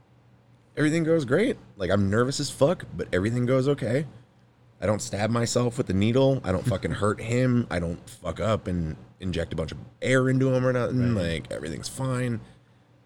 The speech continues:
Speaker 1: And then after I've injected him and I throw the needle away, we realize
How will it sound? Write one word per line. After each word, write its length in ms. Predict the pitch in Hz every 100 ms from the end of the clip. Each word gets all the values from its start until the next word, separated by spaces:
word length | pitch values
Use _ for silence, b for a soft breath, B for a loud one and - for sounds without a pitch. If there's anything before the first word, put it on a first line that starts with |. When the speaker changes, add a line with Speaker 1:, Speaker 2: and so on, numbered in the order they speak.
| _
Speaker 1:
And 180 | 95 107
then 420 | 120 131 131 123 117 - - _ _ _ _ _ 82
after 340 | 123 - 175
I've 100 | 160
injected 400 | 165 151 208 117
him 100 | 110
and 80 | 95
I 40 | 98
throw 240 | 139 147
the 100 | 135
needle 280 | 156 185 87
away, 300 | 82 80 82 - -
we 100 | 85
realize 640 | 92 104 104 95 95 87